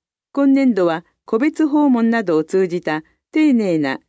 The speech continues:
周知啓発を実施し、より効果的な支援を検討します。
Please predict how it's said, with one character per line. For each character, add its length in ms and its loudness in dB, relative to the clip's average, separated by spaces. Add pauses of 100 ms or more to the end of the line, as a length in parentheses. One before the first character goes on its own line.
(100)
周 280 0
知 180 -6
啓 220 0
発 320 -4
を 80 0
実 340 -4
施 20 -6
し、 300 -4 (380)
よ 140 0
り 180 -2
効 240 -2
果 120 -4
的 220 -4
な 140 -2
支 180 -4
援 200 0
を 60 -2
検 300 -4
討 140 -2
し 100 -4
ま 140 -2
す。 180 -20